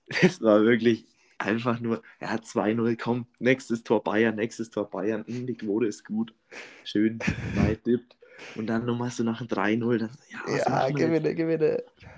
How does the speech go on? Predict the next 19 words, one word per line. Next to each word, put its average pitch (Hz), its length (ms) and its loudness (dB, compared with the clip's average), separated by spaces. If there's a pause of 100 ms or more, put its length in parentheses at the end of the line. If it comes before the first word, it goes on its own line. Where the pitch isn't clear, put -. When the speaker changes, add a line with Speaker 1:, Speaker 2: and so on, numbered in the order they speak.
(220)
Speaker 1:
Hinter 143 320 6
mir 131 220 6
höre 127 140 4
ich 131 120 0
nur 135 200 0
ein 127 120 -4
Pad, 127 420 -2
oh, 147 260 -4
soll 131 180 0
ich 135 80 0
mein 135 140 2
ganzes 139 400 -2
Geld 123 220 2 (180)
draufsetzen 120 720 4
oder 113 220 -2
nicht, 120 280 -4
oder 110 240 2
Speaker 2:
<laughs> - 0 -
Speaker 1:
schon? 143 480 2